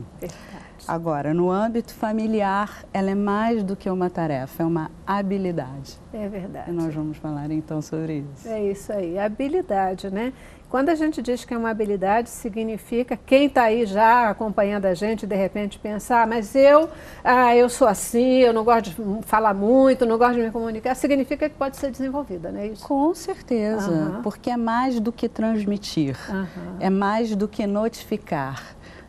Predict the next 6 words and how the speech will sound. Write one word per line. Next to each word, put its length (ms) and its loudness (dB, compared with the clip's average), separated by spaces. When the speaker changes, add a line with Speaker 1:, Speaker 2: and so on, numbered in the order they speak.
Speaker 2:
né? 320 0
É 60 -2
entender 1000 -2
a 80 -2
relação 840 -2
interpessoal 1300 -2